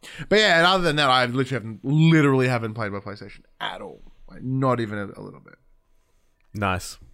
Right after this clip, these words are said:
Speaker 1: Like, it's not as, it's not that I don't want to. It's just that the, that, that Harvest Moon, uh, sorry, the Story of Seasons is bringing me in, and I'm just, there's nothing drawing me there right now.
Speaker 2: Yeah.
Speaker 1: Like, there's no, like,
Speaker 2: <clears throat>
Speaker 1: must-play game there.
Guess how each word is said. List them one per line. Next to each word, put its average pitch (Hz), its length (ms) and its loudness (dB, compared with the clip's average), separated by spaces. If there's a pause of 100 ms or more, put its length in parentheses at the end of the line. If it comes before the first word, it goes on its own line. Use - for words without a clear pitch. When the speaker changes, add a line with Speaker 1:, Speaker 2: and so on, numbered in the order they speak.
(280)
Speaker 1:
Like, 175 240 2
it's 185 140 -2
not 214 120 4
as, 214 140 2
it's 180 140 2
not 208 100 0
that 214 100 2
I 185 60 6
don't 135 240 2
want 151 280 -2
to. 185 120 0 (240)
It's 139 140 -10
just 113 100 -12
that 95 140 -14
the, 104 100 -10
that, 101 380 -14
that 120 260 -2 (140)
Harvest 131 420 -4
Moon, 123 300 -6
uh, 113 80 -6
sorry, 123 180 -4
the 117 60 -6
Story 131 220 -4
of 127 40 -8
Seasons 120 340 -6
is 110 80 -12
bringing 113 300 -8
me 131 180 -2
in, 175 300 -2 (680)
and 156 160 -2
I'm 151 240 0
just, 160 280 -6
there's 143 200 -4
nothing 165 840 -2
drawing 131 340 -4
me 113 80 -6
there 101 180 -6
right 95 260 -16
now. - 260 -20 (680)
Speaker 2:
Yeah. 87 220 -6 (180)
Speaker 1:
Like, 120 140 -8
there's 131 160 0
no, 156 240 4
like, 147 220 2
Speaker 2:
<clears throat> - 0 -
Speaker 1:
must-play 139 920 -2
game 123 420 -4
there. 120 340 -2